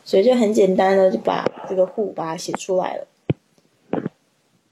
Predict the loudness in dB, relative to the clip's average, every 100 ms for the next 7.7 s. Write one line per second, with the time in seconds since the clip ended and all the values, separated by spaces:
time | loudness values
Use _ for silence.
0 | -6 _ _ _ -16 -12 -12 -10 -10 -10
1 | -12 -14 -14 -8 -6 -6 -8 -10 -14 _
2 | _ _ _ _ -14 -12 -8 -6 -4 -6
3 | -8 -12 -12 -12 -12 -14 -12 -10 -8 -6
4 | -8 -8 -8 -8 -10 -14 -20 _ _ -8
5 | -6 -6 -2 0 0 -2 -6 _ _ _
6 | _ _ _ _ _ 2 4 4 2 2
7 | 2 2 0 0 -2 -12 -16